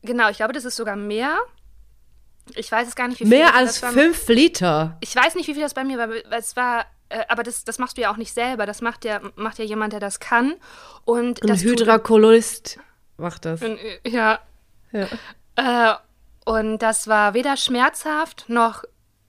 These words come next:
Speaker 1: geruchhaft, sagt man das, geruchsvoll. Das war einfach nur,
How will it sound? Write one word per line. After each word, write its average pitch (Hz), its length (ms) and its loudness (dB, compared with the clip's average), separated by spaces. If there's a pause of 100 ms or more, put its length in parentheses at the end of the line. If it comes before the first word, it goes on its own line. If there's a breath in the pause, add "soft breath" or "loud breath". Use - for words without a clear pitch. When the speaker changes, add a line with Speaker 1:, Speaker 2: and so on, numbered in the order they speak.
Speaker 1:
geruchhaft, 262 1000 -2 (140)
sagt 226 240 -6
man 254 100 -4
das, 269 200 -6
geruchsvoll. 254 680 -6 (360 loud breath)
Das 220 200 -4
war - 200 2
einfach 254 540 -2
nur, 233 520 -2